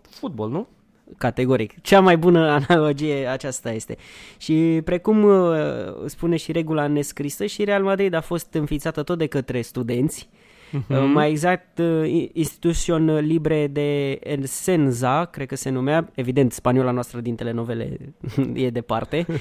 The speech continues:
Speaker 1: <laughs>
Speaker 2: așa, instituție ce avea câțiva studenți absolvenți ai prestigiilor, uh, universități Oxford și Cambridge, deci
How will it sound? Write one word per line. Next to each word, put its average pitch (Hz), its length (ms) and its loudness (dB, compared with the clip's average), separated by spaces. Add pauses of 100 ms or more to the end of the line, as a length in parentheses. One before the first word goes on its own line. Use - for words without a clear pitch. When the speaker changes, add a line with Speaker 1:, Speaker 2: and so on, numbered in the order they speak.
(220)
Speaker 1:
<laughs> - 280 -20
Speaker 2:
așa, 135 480 -2 (320)
instituție 202 540 2
ce 233 120 -2
avea 240 220 2
câțiva 233 340 -2
studenți 233 440 -2
absolvenți 220 560 -4
ai 214 220 -2
prestigiilor, 202 800 2
uh, 180 380 0
universități 170 680 0
Oxford 196 300 -4
și - 100 -10
Cambridge, 123 460 2
deci - 380 -6